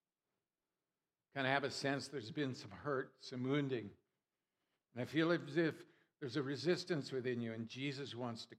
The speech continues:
come. He wants to come with the same compassion he came to that blind man. He wants to come to you with that compassion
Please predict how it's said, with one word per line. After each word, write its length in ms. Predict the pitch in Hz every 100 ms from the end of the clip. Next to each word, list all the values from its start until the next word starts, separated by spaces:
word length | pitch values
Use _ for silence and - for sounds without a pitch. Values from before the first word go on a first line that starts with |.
| -
come. 280 | 110 110 117 _ _ _ _ _
He 60 | 143
wants 160 | 190
to 60 | 180
come 260 | - 165
with 100 | 170
the 80 | 143
same 340 | - 147 165 165
compassion 640 | 165 131 139 139 131 123
he 80 | 117 -
came 220 | 143 123 101 _ _ _ _ _ _ _ _ _ _ _
to 80 | 113
that 180 | 107
blind 300 | 104 104 113
man. 240 | 113 107 104 104 _ _ _ _ _ _ _ _ _ _
He 80 | -
wants 160 | 139 139
to 60 |
come 180 | - 143
to 120 | 117
you 240 | 135 131 143
with 140 | 127
that 160 | 113 -
compassion 760 | 107 110 - 151 127 120 -